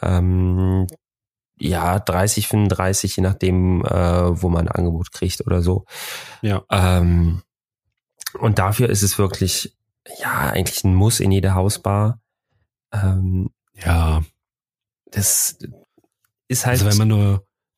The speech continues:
Speaker 2: äh, in irgendeiner Weise auf rauchigen Whisky steht, dann, dann, dann muss der einfach dabei sein. Also, ja.
Speaker 1: Genau, das ist also für mich irgendwie einer, einer der Klassiker. Ich meine, klar, der Laphroaig ten ist der bekanntere vielleicht oder so.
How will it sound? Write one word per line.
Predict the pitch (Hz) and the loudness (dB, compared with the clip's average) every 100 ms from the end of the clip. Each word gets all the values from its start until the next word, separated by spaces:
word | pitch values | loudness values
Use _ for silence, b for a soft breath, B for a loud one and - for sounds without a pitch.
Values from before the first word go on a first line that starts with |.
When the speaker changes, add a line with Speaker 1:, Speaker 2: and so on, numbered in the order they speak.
| - | -4
Speaker 2:
äh, | 104 101 | -2 0
in | 104 113 | -2 0
irgendeiner | 123 127 - 95 95 | 2 0 0 0 2
Weise | 87 101 101 | 2 2 2
auf | 87 87 - | 0 0 0
rauchigen | 90 107 92 92 90 | -2 0 2 2 2
Whisky | 98 92 87 | 0 0 0
steht, | - 87 98 | 0 0 0
dann, | 82 82 80 - | 0 0 0 -2
dann, | - 82 76 | -2 -2 -2
dann | - 82 82 80 76 _ - | -4 -4 -2 -4 -6 _ -2
muss | 87 110 - | 2 2 2
der | 76 | 0
einfach | 80 82 82 | 0 -2 -4
dabei | - 78 82 85 | -4 -2 0 0
sein. | 85 78 85 - _ | 0 -2 -4 -8 _
Also, | 87 85 - _ - | -10 -8 -8 _ -14
ja. | 82 - _ - | -14 -14 _ -6
Speaker 1:
Genau, | 98 87 90 | -2 0 0
das | 98 113 | 0 -2
ist | - - | -2 -4
also | 98 104 | -2 -2
für | 104 107 | 0 0
mich | 120 - - | 0 0 -2
irgendwie | 117 110 110 107 | 0 0 0 -2
einer, | - 110 113 110 113 117 - _ | -2 0 0 0 0 -4 -10 _
einer | 104 104 | 0 0
der | 101 110 117 | 0 0 0
Klassiker. | - 117 131 127 110 110 | -2 -4 -2 -2 0 0
Ich | 110 | 0
meine, | 107 | 0
klar, | 104 - 101 107 | 0 0 0 2
der | 95 | 2
Laphroaig | 98 101 104 101 | 0 0 -4 -4
ten | - 104 | -2 0
ist | 113 - | 0 0
der | 104 | -2
bekanntere | 92 90 - - 107 135 127 101 | -2 -6 -8 -4 0 2 2 0
vielleicht | - 101 92 92 98 - | 0 -2 0 -2 -2 -2
oder | 90 | 0
so. | 90 98 123 | 2 2 0